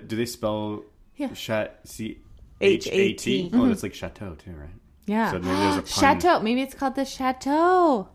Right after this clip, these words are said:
Speaker 3: Chat mo meow. Chat meow.
Speaker 2: Yeah, what is the word? They have, like, different words for animal sounds in French.
Speaker 3: Ooh.
Speaker 2: Meow.
Speaker 1: <laughs>
Speaker 2: Meow.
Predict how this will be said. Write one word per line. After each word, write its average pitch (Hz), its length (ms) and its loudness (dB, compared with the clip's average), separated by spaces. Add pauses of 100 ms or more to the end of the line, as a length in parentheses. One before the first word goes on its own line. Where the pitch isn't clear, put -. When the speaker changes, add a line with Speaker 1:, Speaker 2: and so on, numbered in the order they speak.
(140)
Speaker 3:
Chat 214 400 -2 (400)
mo 233 1040 0
meow. 226 1160 -4 (320)
Chat 233 240 0
meow. 220 100 0
Speaker 2:
Yeah, 311 100 6
what 294 200 4
is 359 140 2
the 349 100 0
word? 302 240 2
They 254 80 2
have, 254 100 0
like, 311 160 0
different 247 400 0
words 196 300 -2
for - 160 -4
animal 180 320 0
sounds 151 340 -6
in 151 120 -6
French. - 320 -2
Speaker 3:
Ooh. - 280 -16
Speaker 2:
Meow. 180 500 2 (440)
Speaker 1:
<laughs> - 20 -12 (1900)
Speaker 2:
Meow. 175 320 -2